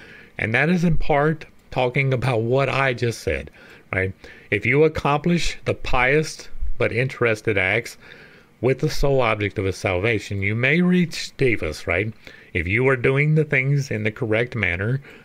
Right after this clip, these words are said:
then you may reach this. But he who accomplishes disinterestedly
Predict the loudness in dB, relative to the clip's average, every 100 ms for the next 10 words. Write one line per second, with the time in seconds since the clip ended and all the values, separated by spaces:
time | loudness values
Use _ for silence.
0 | -4 -2 0 0 2 0 0 0 -2 -4
1 | -10 -12 -10 -4 -4 -2 -2 -2 -8 -16
2 | -20 -20 -20 -6 -2 -2 -4 -2 2 2
3 | 2 2 2 2 0 2 0 0 -2 0
4 | -2 0 0 -2 -2 -2 -2 -2 -4 0
5 | 0 0